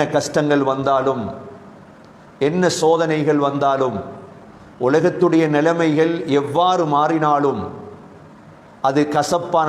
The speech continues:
நிகழ்வுகளாக இருந்தாலும் சரி, சந்தோஷமான நிகழ்வுகளாக இருந்தாலும் சரி, எந்த சந்தர்ப்பத்திலும் ஈமானிலே நாம் எந்த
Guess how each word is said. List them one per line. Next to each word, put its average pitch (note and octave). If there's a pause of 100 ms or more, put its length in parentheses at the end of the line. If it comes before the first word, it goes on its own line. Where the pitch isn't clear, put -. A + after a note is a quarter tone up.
(100)
நிகழ்வுகளாக D3
இருந்தாலும் C3+
சரி, C3+ (680)
சந்தோஷமான F3 (120)
நிகழ்வுகளாக D#3
இருந்தாலும் C#3+
சரி, C3+ (720)
எந்த G3 (180)
சந்தர்ப்பத்திலும் D3+ (440)
ஈமானிலே D#3+ (140)
நாம் D#3+ (180)
எந்த D#3+